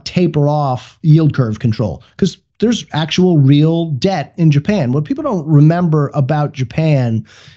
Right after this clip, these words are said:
is one of the ways that they avoided inflation, uh, is that they were able in just a couple decades to move forty percent of manufacturing out of Japan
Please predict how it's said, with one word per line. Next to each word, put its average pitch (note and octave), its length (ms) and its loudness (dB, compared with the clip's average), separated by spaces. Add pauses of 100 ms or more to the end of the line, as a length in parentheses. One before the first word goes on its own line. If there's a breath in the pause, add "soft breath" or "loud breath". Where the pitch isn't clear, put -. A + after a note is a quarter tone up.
is C#3+ 160 2
one A3 160 2
of A#3+ 80 0
the F#3+ 60 2
ways E3+ 460 2
that C3+ 180 0
they F3 220 0
avoided D#3 720 2
inflation, C3 840 2 (360 soft breath)
uh, C#3 520 0
is D3 280 2
that D3 200 0
they F3 140 0
were F#3+ 200 0
able D#3+ 360 0
in D3+ 260 4
just D3+ 180 0
a C#3+ 60 0
couple G#3 240 -4
decades A#2+ 760 -2 (260 soft breath)
to D#3 100 6
move D#3 200 6
forty F#3+ 380 0
percent E3 460 -2
of C#3 100 0
manufacturing D3+ 1120 0
out F3+ 240 -2
of F3 100 0
Japan C#3 640 0